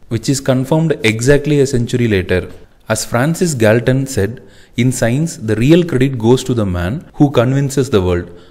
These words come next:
and not to the man to whom the idea first occurs." And to justify his statement, there cannot be a better example other than Edward Jenner.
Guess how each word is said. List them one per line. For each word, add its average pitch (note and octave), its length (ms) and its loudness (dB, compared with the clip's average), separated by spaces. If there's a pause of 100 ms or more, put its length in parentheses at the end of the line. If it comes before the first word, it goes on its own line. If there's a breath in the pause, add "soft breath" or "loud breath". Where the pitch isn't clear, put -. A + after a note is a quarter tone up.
(120)
and G2+ 160 -2
not B2+ 260 -2
to E3 140 0
the A#2+ 60 4 (100)
man G#2+ 340 -6 (100)
to C3+ 160 2
whom D#3 300 0
the A2+ 100 2 (160)
idea C#3+ 240 2 (160)
first - 320 0
occurs." - 680 -4
And A#2+ 240 2
to A#2 200 2
justify F3 420 4 (140)
his C#3 180 0
statement, G#2+ 520 0 (200)
there A2 220 2
cannot C3+ 460 2
be D3 100 6
a G2+ 160 0
better D3 200 6 (100)
example A2+ 500 -2 (100)
other G2+ 220 -2
than A2+ 340 -2 (140)
Edward F#2+ 260 -2
Jenner. E2+ 360 -4